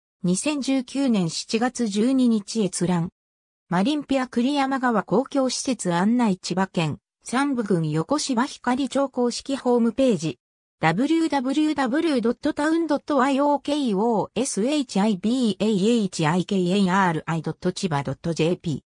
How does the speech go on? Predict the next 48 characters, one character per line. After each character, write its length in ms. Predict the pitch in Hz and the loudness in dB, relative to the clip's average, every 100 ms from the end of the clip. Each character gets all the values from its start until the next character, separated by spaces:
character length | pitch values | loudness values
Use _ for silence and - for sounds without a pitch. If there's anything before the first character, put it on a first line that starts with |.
| _ _ 180 | _ _ -2
二 100 | 180 | -2
千 260 | - 302 | 0 -2
十 220 | 254 269 254 | 0 0 -2
九 260 | - 277 | -2 0
年 200 | 226 175 | 2 0
七 320 | 156 - 226 | -2 -4 -2
月 260 | 233 247 240 | -2 -2 -4
十 240 | 196 220 | 0 0
二 180 | 269 254 | 2 2
日 360 | 226 202 - 208 | 2 -2 -2 -2
閲 200 | - 175 | 0 0
覧。 260 | 180 165 - _ _ _ _ - | 0 -2 -6 _ _ _ _ -4
千 160 | 196 | -2
葉 140 | 226 277 | 0 -2
県 200 | 294 277 | -4 -4
観 280 | 277 262 | -2 -2
光 240 | 247 262 233 | 0 -2 0
物 100 | 226 | -2
産 340 | - 254 240 | -2 0 0
協 300 | 190 262 240 | 0 0 0
会。 340 | - 165 143 - _ _ _ - | -2 -4 -4 -8 _ _ _ -2
マ 120 | 180 | 0
リ 140 | 262 | 0
ン 80 | 294 | -2
ピ 160 | - 262 | 0 -2
ア 80 | 262 | -2
栗 240 | 214 262 | -2 2
山 260 | 247 220 208 | 2 2 2
川。 320 | 208 156 - _ _ _ _ - | 0 0 -4 _ _ _ _ 2
丸 280 | 175 269 | 2 2
ご 120 | 285 294 | 0 0
と、 240 | 196 180 _ - | 0 -2 _ -2
い 160 | 233 196 | 0 0
い、 140 | - _ - | -2 _ -8
千 140 | 240 | -2
葉、 140 | 233 | -2
千 160 | 233 240 | -2 -2
葉 160 | 262 262 | -2 -2
県 260 | 302 285 | -2 -2
公 240 | - 262 247 | -4 -2 -2
式 240 | - - | -6 -8
観 220 | 220 220 | -2 0
光 240 | 208 226 214 | 0 -2 -2
物 160 | 220 | -4
産 260 | - 220 214 | -2 0 0
サ 160 | - | 0
イ 100 | 202 | -2
ト。 280 | - 170 - | 0 -4 -4